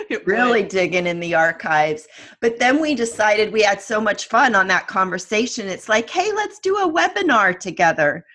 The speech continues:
Speaker 2: Back when webinars were really popular.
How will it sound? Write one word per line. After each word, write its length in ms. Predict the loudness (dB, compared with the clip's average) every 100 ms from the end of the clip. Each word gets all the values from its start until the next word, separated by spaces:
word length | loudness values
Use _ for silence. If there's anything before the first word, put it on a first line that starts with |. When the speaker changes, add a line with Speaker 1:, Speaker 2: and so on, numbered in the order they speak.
| _ _
Speaker 2:
Back 280 | 0 0 -2
when 180 | -6 0
webinars 720 | 0 2 0 2 2 2 -4
were 160 | -6 -4
really 300 | -2 -4 -6
popular. 840 | -2 -2 -2 -6 -6 -4 -4 -6